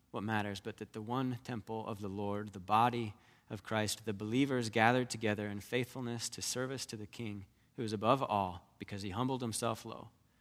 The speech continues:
We are the building. We are the hope. We're the opportunity in the world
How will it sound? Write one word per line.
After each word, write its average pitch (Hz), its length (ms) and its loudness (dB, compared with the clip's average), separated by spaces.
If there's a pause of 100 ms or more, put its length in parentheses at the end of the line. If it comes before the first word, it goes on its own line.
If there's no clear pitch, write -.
(420)
We 131 100 8
are 135 60 10
the 123 80 2
building. 101 320 -10 (600)
We 120 120 0
are - 20 0
the 113 60 -2
hope. 113 260 -6 (540)
We're 117 80 -6
the 110 60 -2
opportunity 113 520 -2
in 104 80 -4
the 104 80 -6
world 104 340 -6